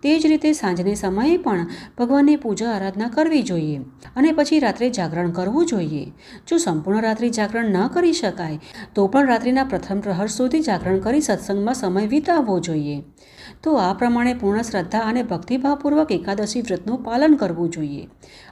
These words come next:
અને પછી જે રીતે નિષ્ઠાથી એકાદશી વ્રત કરીએ છીએ, તે જ રીતે બીજા દિવસે, એટલે કે બારસના દિવસે એકાદશી વ્રતના પારણ પણ કરવા જ જોઈએ.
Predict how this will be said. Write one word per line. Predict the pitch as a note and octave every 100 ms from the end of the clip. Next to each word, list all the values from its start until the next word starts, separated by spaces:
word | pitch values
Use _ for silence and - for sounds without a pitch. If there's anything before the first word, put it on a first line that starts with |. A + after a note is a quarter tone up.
| -
અને | D#4 F4+
પછી | E4+ D#4 E3+ D3+ - G#3 -
જે | - D#4
રીતે | E4 E4
નિષ્ઠાથી | D4+ F3 - A3 A#3 C#4
એકાદશી | A#3 C4 C4+ C4+ C#4+
વ્રત | F#3 F#3
કરીએ | - G#3 D4+ F#4+
છીએ, | - F3 D#3 - - -
તે | C#4 D#4+
જ | D#4+
રીતે | D#4 D#4
બીજા | C#4 G3+ G3+
દિવસે, | A3+ A3+ A3 G#3 E3 D#3 - - -
એટલે | A#3 A#3 D#4
કે | F4
બારસના | A3 F3 G3 A#3 A3+
દિવસે | A3 G#3+ C#4
એકાદશી | F#3+ G3+ G3+ G3+ A#3+
વ્રતના | G3 - A3+
પારણ | A#3+ E3+ F3+ F#3
પણ | A#3+
કરવા | C4+ D#4 D#4+ A#3
જ |
જોઈએ. | - E3 C#3+